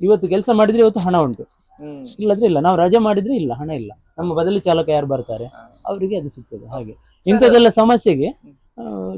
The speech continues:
Speaker 1: ಚಾಲನ ವೃತ್ತಿಯಲ್ಲಿ ಯಾರು ಒಲವು ತೋರುದಿಲ್ಲ ಈಗ. ಇತ್ತೀಚಿನ ದಿನಗಳಂತೂ ತುಂಬಾ ಕಡಿಮೆ ಆಗಿದ್ದಾರೆ, ಯಾರು ಈ ಕೆಲಸಕ್ಕೆ ಬರುದಿಲ್ಲ.
Speaker 2: ಓಕೆ.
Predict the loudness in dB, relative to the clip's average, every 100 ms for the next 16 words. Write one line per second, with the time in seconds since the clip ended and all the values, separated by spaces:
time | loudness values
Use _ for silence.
0 | -6 0 2 2 -2 -4 -2 2 4 4
1 | 4 4 4 2 0 0 -2 -4 -4 -12
2 | _ -10 -2 0 2 2 0 0 0 -2
3 | -4 -4 -4 -6 -2 0 0 -2 -2 -4
4 | -4 0 -2 -2 -8 -10 -14 -18 -10 -6
5 | -6 -8 -16 -20 _